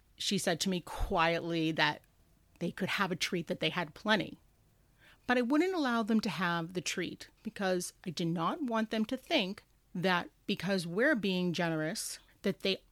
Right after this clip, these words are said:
automatically get something in return, that there's some type of reward or prize. We do it because it's the right thing to do.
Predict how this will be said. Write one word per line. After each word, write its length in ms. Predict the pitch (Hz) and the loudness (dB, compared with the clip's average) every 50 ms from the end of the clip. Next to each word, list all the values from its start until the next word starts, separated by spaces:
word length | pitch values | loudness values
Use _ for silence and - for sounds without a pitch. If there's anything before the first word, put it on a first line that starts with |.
| _ - | _ -4
automatically 640 | 302 320 311 294 277 247 233 220 214 214 - 214 202 | -2 2 2 4 4 4 4 2 0 0 0 -2 0
get 220 | - - 190 - | 0 0 -2 -2
something 400 | - - 196 175 - - 180 170 | -2 -2 -4 -4 -4 -4 -2 -2
in 220 | 165 165 165 170 156 | -2 -2 -2 -2 -2
return, 640 | 165 160 151 - - 180 165 - - - - - - - _ _ _ | -4 -4 -4 -2 -2 0 0 0 0 -2 -4 -6 -8 -12 _ _ _
that 240 | - 202 190 180 - | 6 6 6 6 4
there's 200 | - 196 196 180 | 0 0 0 0
some 180 | - 233 214 220 | 0 0 0 0
type 440 | - - - 202 190 190 185 - - | 0 0 2 2 2 2 0 -6 -8
of 560 | 240 190 175 170 170 170 170 165 170 220 208 - - - - - - - - | -4 -2 0 0 0 0 -2 -4 -6 -10 -14 -18 -20 -20 -20 -20 -16 -6 0
reward 720 | 180 196 190 185 156 147 190 202 180 156 156 147 151 156 - | 2 2 2 2 2 4 4 6 6 4 2 0 -2 -4 -4
or 180 | - 208 190 185 | 0 2 2 2
prize. 880 | - - - - - 196 185 165 156 - - - - - - - - - - - - - | 0 -2 -2 4 6 6 6 6 4 2 0 -2 -4 -6 -6 -8 -10 -14 -20 -20 -12 -6
We 100 | - 185 | -4 -4
do 300 | 160 143 - 180 170 175 | -4 -2 -2 0 0 2
it 240 | 196 240 277 - - - - - - | 0 0 -2 -6 -12 -18 -20 -6 -6
because 260 | 220 - 208 196 180 | -4 -2 -2 -2 -2
it's 140 | 185 - - | -2 -4 -2
the 120 | - 190 | -2 0
right 280 | 165 170 180 175 190 - | 2 4 2 2 2 0
thing 200 | - 190 185 185 | 0 -2 -2 0
to 120 | - 196 | -2 -4
do. 280 | 156 170 160 - - | -2 -2 -4 -4 -6